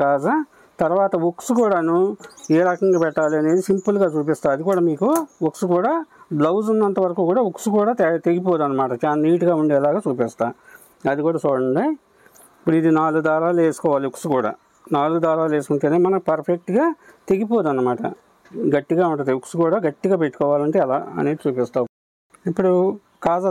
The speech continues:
చూపించాను కదా, హుక్స్ కూడా చూపిస్తున్నా చూడండి. ఇలా హుక్స్ అనేది ఇలా పట్టేసుకోండి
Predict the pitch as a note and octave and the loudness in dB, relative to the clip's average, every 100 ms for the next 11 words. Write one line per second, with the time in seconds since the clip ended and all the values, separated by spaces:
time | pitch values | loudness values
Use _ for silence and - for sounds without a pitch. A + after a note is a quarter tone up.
0 | E3+ D3 C#3 D3+ C#3 C#3+ B3 D#4 C#3+ C3+ | 0 -2 -2 0 2 2 0 -2 -4 -6
1 | - E3 D#3 C#3 D3 C3+ B2+ C#3 A#2+ B2+ | -2 0 0 0 0 -2 -2 -4 -2 -2
2 | A#2+ A#2+ D#3 C#4+ C#4 - - - C#3+ D3 | 0 0 0 -2 -4 -20 -20 -4 -2 -2
3 | C#3 F#3 _ _ _ - D3+ - F3+ D3 | -4 -12 _ _ _ -4 -4 -2 -4 -2
4 | D3 A3+ D3 B2+ B2 C#3+ A#2+ - G#2 G#2 | -2 0 -2 -2 -2 -2 -4 -4 -4 -4